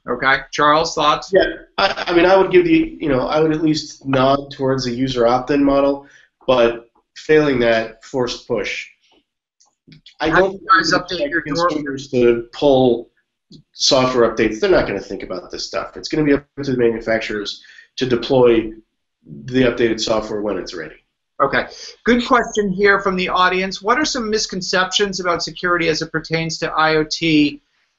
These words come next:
Speaker 1: Is there, is the team that should own, okay, so that's one. Um, so what are some, well, forget that. That's too broad. Um, this is a better one. Is the team that should own security for I O T for an enterprise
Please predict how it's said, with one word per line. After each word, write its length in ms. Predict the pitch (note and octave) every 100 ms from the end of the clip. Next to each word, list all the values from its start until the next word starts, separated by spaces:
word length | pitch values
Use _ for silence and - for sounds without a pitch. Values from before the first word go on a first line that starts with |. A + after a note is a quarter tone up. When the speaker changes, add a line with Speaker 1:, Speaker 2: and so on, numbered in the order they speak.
| _ E3+
Speaker 1:
Is 300 | F3 F3 - _
there, 360 | E3+ F#3 F3+ F3
is 220 | D#3+ E3+ F3
the 160 | E3+
team 440 | - - G3+ G#3+ G#3+
that 160 | G3+
should 240 | - E3+ -
own, 380 | E3+ F#3 F#3 D3+
okay, 280 | D#3+ D#3+ C3+
so 140 | D#3
that's 240 | D#3+ F3+
one. 540 | D3 D#3+ C#3+ A2+ B2 B2+
Um, 200 | C#3 C3+
so 120 | C#3 D#3
what 200 | F3+ G3
are 140 | F#3+
some, 320 | - F3+ E3 D#3+
well, 360 | E3 E3 - _ _ _
forget 260 | G3 F3+ -
that. 200 | A#2 -
That's 160 | D3
too 140 | - D#3
broad. 280 | C3 A2+ - _ _
Um, 200 | C#3 C#3
this 120 | E3 G#3
is 60 |
a 40 | E3+
better 200 | D3 C3
one. 180 | A#2+ -
Is 200 | F3 E3
the 80 | F#3
team 320 | - C#4+ C#4+
that 160 | B3+
should 160 | G#3 F#3+
own 360 | F3 F#3+ G#3 G#3
security 460 | F#3+ G#3 G3+ F#3+
for 200 | F3+ E3+
I 160 | E3 E3+
O 60 | E3
T 300 | - F3 D#3+
for 140 | E3
an 120 | D#3+
enterprise 560 | E3+ F3 E3+ E3 D3+